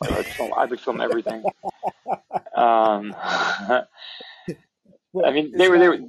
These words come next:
Speaker 1: they knew about it, like, you know, but, um, but then watching back, it, it's not as fun as you would think watching your own shit back. It's kinda like, ugh,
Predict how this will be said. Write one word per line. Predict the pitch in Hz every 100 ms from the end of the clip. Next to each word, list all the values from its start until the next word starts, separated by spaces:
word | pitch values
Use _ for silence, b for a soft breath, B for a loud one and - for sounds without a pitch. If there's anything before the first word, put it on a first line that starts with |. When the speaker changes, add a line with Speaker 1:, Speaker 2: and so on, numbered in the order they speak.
| -
Speaker 1:
they | 170
knew | 151 156
about | 113 107 104
it, | 113 107
like, | 110 104
you | 110
know, | 107 113 _ -
but, | 110 110
um, | 107 107 104 - _ _ -
but | 123
then | 135 120 - -
watching | 131 143 - 151
back, | 117 117 143 _ _ _ _ -
it, | 107
it's | - _ 123
not | 123 139
as | 127 101 - - _ _ _ -
fun | 165 113
as | 107 98
you | 104
would | -
think | 110 104 95
watching | 98 - 107
your | 104
own | 104
shit | - 113
back. | 104 82 -
It's | -
kinda | 117 113
like, | 98 -
ugh, | 180 156 101 67